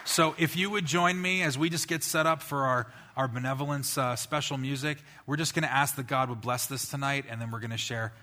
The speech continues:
in a few moments of music before we light our candles. Father, I come before you tonight, and I wanna say thank you again that the practical gifts that we give are used for your kingdom and your purpose. God, I just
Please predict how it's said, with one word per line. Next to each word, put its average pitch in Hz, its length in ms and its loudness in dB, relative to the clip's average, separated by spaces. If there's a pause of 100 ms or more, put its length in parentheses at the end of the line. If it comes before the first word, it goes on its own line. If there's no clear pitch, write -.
(120)
in 113 80 -8
a 110 60 -6
few 120 180 -6
moments 113 340 -4
of 104 60 -10
music 107 300 -6
before 104 240 -10
we 104 100 -8
light 98 160 -8
our 95 80 -8
candles. 92 480 -12 (280)
Father, 151 300 8
I 151 80 4
come 156 200 -2
before 147 280 -2
you 147 140 0
tonight, 143 440 -2 (260)
and 123 100 -2
I - 20 0
wanna 135 200 0
say 131 200 0
thank 147 340 -2
you 131 100 -2
again 147 400 -2 (240)
that 120 120 -6
the 131 60 -8
practical 151 540 2
gifts 143 300 -2
that 131 100 -2
we 123 160 -4
give 147 420 -4 (380)
are 127 100 0
used 147 320 2
for 123 160 -4
your 135 180 -2
kingdom 156 440 -4
and 120 100 -4
your 135 140 -4
purpose. 156 600 -6 (320)
God, 147 180 4
I 151 80 4
just 147 180 -2